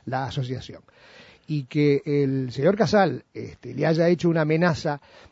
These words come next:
eh, con un tema de carácter familiar, sobre, preguntándole si tenía una hija o algo por el estilo, la sola sugerencia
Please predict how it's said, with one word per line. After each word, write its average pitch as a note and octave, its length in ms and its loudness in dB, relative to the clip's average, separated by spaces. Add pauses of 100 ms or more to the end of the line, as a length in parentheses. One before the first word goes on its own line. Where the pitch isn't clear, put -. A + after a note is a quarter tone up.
eh, C3 120 -8
con D3 160 -2
un D#3+ 100 -2
tema E3 220 0
de D3 80 -2
carácter D3 340 -4
familiar, D#3+ 640 -2
sobre, B2+ 280 -10
preguntándole D#3 540 -8
si C#3 100 -10
tenía C#3 220 -8
una C#3+ 160 -8
hija E3+ 380 -4
o C#3+ 80 -6
algo D3 180 -4
por D3+ 140 -6
el D#3+ 80 -6
estilo, F#3 340 0
la D#3+ 140 -2
sola B3+ 320 0
sugerencia D3 1040 2